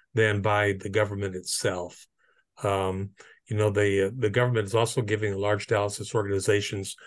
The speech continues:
incentive programs. Uh, why, why couldn't that, uh, program that's e-, extended to the L D Os,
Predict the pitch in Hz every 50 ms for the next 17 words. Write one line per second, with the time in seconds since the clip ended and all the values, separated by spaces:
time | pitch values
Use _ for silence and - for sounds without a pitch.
0 | - _ - 113 98 - - 135 117 - 107 98 - - - 127 123 135 120 110
1 | 110 101 101 101 107 - - - - - - - _ - 113 107 107 113 117 113
2 | 104 107 117 117 117 - 135 127 120 113 107 104 110 107 110 107 - - 110 101
3 | - - 127 117 107 110 110 107 104 101 - - 104 98 98 - _ - - -
4 | - 110 - - - 135 120 117 107 110 - 131 123 113 110 101 101 98 - -
5 | - - - 123 117 110 104 110 101 101 104 104 101 107 107 - - -